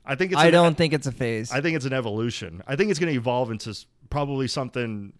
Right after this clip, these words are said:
Speaker 1: worse. I don't know what that is,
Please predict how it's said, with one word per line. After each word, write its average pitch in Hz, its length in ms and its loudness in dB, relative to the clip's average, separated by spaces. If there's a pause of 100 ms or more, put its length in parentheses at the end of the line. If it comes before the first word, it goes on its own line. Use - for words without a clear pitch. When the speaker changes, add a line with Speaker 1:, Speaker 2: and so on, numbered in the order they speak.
Speaker 1:
worse. 131 640 -4 (640)
I - 120 -2
don't 135 140 0
know 135 80 2
what 127 160 0
that 113 160 0
is, 120 520 -4